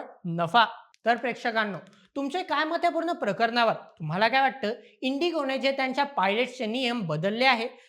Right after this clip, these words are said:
ते बदलायला हवे होते की प्रवाशांच्या सेफ्टीसाठी ते जसे होते तसेच राहू द्यायला पाहिजे होते? तुमचे मत आम्हाला कमेंट्समध्ये नक्की कळवा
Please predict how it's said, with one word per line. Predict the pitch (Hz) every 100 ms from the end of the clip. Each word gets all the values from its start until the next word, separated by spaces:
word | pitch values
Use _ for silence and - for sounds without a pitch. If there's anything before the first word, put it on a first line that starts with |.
| _
ते | 330
बदलायला | 254 262 254 330 339 214
हवे | 160 185 262
होते | 277 214 226
की | 220 277
प्रवाशांच्या | 214 220 302 320 294 339
सेफ्टीसाठी | - 165 147 262 262 254 220
ते | 202 294 180
जसे | 165 165 262
होते | 240 233 -
तसेच | 160 247 247 202
राहू | 165 180
द्यायला | 226 240 247
पाहिजे | 240 233 247
होते? | 247 247 - _ _ -
तुमचे | 180 269
मत | 262 240
आम्हाला | 262 311 349
कमेंट्समध्ये | 277 262 285 294 269
नक्की | 214 165 - 254
कळवा | 254 208